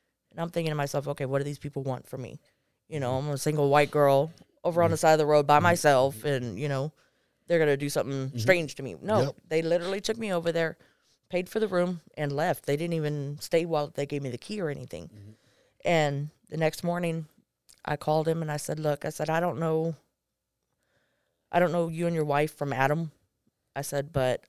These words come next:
Speaker 1: I'm, I don't know what to do. I'm stuck.
Speaker 2: Mm-hmm.
Speaker 1: I have no family here. I have, I don't know anyone here. My car won't move. My husband's in jail. And I just, I don't know what to do."
Speaker 2: Mm-hmm.
Speaker 1: And the gentleman told me,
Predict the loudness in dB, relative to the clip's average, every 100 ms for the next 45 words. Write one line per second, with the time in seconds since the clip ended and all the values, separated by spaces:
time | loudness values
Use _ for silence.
0 | _ -2 0 0 -4 -10 _ _ _ _
1 | _ _ _ -6 -4 -2 -4 -4 -4 -6
2 | -8 _ -6 -4 -4 -6 -8 -12 -20 _
3 | _ -8 -2 0 0 -2 0 -2 -2 -2
4 | -2 -4 -6 -6 -6 -6 -6 -6 -8 -6
5 | -4 -4 -2 -2 -2 -2 -6 -6 -4 -4
6 | -4 2 4 4 0 -4 -4 -4 -8 -16
7 | _ _ _ _ _ _ -2 0 2 2
8 | 0 -2 -2 -2 2 4 4 0 -8 _
9 | _ _ _ _ _ _ _ _ -4 -2
10 | -2 -6 -2 0 0 -4 -4 -2 -2 -4
11 | -6 -4 -6 _ _ _ -20 -20 -20 _
12 | _ -6 -4 -2 -4 -4 -8 -14 -20 _
13 | _ _ _ _ _ _ _ _ _ _
14 | _ _ -2 2 2 0 -4 -2 -2 -2
15 | -4